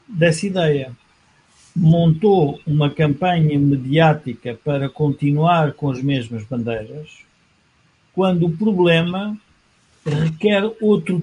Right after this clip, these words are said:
tipo de políticos, outro tipo de política, porque estamos numa situação verdadeira de emergência nacional. E, portanto, não vale a pena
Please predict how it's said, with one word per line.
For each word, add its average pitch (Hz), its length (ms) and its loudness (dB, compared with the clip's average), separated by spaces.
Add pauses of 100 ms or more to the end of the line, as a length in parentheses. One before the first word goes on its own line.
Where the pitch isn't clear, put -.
tipo 208 520 0 (120)
de 165 280 2
políticos, 190 840 -2
outro 196 280 -6
tipo 202 260 -4
de 180 160 -4
política, 160 880 -2 (720)
porque 180 180 -8
estamos 202 380 0
numa 196 200 2
situação 190 640 -2
verdadeira 190 800 -2
de 190 240 2
emergência 190 680 0
nacional. 170 720 -2 (1000)
E, 185 140 -2
portanto, 160 500 -2
não 165 180 4
vale 190 240 4
a 170 60 4
pena 127 560 0